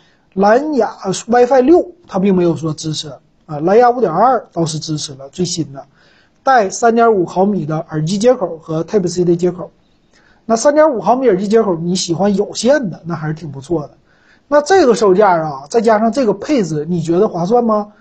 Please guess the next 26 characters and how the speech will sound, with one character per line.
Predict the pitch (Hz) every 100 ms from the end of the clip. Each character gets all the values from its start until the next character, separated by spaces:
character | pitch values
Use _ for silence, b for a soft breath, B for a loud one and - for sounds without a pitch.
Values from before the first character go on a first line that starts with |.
| b b
老 | 196 196
金 | 190 294 285
觉 | 190 175
得 | 185 170
并 | 160 302 233
不 | 208
划 | 156 156
算。 | 202 185 - _
这 | - 277
个 |
售 | 208 214
价 | 220 214
呢， | 180 165 156 b b b b _ -
你 | 165
算 | 160 233 320
吧， | 190 147
现 | 262
在 | 302 320
的 | 247
红 | - 254
米 | 339 214
系 | 165 202
列 | 190 202 151 139
前 | - 185
两 | 214 160
天 | 165